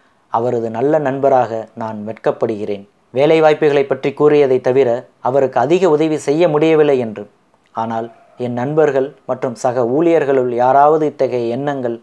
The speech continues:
அல்லது செயல்களை செய்ய நான் அனுமதிக்க மாட்டேன் என்று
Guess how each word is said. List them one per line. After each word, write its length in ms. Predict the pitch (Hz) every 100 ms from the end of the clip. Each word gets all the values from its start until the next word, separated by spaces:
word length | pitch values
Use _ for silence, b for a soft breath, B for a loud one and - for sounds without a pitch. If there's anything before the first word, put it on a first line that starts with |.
| _
அல்லது 280 | 117 120 113
செயல்களை 520 | 107 131 160 147 151 143
செய்ய 280 | 139 139 131
நான் 220 | 123 113 104
அனுமதிக்க 440 | 131 151 147 139 123
மாட்டேன் 440 | 123 - 151 139 120
என்று 200 | 110